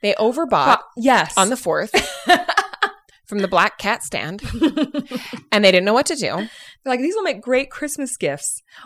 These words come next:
Speaker 2: What
Speaker 1: Mm-hmm,
Speaker 2: does the
Speaker 1: because you
Speaker 2: poor
Speaker 1: can't return those.
Speaker 2: It's true.
Speaker 1: The stand closed down. <laughs> Till next year, folks. And they still won't take returns, I don't think, on a
Speaker 2: Uh-huh.
Speaker 1: firework.
Speaker 2: And I mean, what's the, what's the expiration date on fireworks?
Speaker 1: Right.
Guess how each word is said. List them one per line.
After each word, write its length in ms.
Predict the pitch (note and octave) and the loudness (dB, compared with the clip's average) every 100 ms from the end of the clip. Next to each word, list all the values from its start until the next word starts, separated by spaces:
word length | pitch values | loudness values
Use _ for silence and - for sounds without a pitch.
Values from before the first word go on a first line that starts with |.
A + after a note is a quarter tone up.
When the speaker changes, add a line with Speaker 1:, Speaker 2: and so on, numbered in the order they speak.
| - | -4
Speaker 2:
What 140 | - G#3+ | 2 2
Speaker 1:
Mm-hmm, 60 | |
Speaker 2:
does 120 | G3 A3+ | 2 0
the 60 | |
Speaker 1:
because 200 | C4+ B3 | 4 4
you 60 | D4+ | 6
Speaker 2:
poor 80 | D4+ | 4
Speaker 1:
can't 120 | B3+ | 6
return 380 | G#3 - C#4+ D#4+ | 4 2 -2 -2
those. 380 | D3+ D#3 - - _ | -2 -2 -4 -6 _
Speaker 2:
It's 220 | - G3+ | -12 -8
true. 200 | - G#3+ | -6 -4
Speaker 1:
The 80 | F#3 | -4
stand 340 | - D#4+ F4+ E4+ | -2 0 0 0
closed 300 | F3 D#3 - | -2 0 -2
down. 240 | C#3 - - | -6 -4 -4
<laughs> 40 | - - - _ F4+ D#4+ - | -4 -10 -20 _ -8 -8 -4
Till 160 | A3+ | 0
next 280 | C4+ F4 - | 2 2 2
year, 120 | A3 | -2
folks. 340 | F#3+ E3 G3 - | 2 2 0 -2
And 140 | G#3 | -2
they 80 | A3 | 0
still 220 | G#3+ D#4+ | 2 4
won't 200 | C4 F3+ | 4 2
take 140 | A3+ F3+ | 0 -2
returns, 360 | D#3+ C4 B3 | -2 -2 0
I 60 | E3 | 0
don't 160 | D#3 | 0
think, 140 | D#3+ D#3 | -2 -2
on 60 | |
a 40 | D3+ | -4
Speaker 2:
Uh-huh. 80 | - | -4
Speaker 1:
firework. 600 | - D4 F#3 C#4 C4+ D#3 | 0 2 4 4 4 4
Speaker 2:
And 80 | C4 | 4
I 40 | C4 | 4
mean, 160 | B3+ | 4
what's 180 | C4 D4 | 4 2
the, 200 | C#4 G#3+ | 2 2
what's 240 | A3 B3 | 2 -2
the 80 | A3+ | -2
expiration 400 | A#3 - G#3 A#3 | -2 0 -2 -2
date 100 | E3+ | -4
on 120 | D3+ D#3 | -6 -6
fireworks? 260 | D#3 D3 | -6 2
Speaker 1:
Right. 240 | A3+ F3+ | 6 4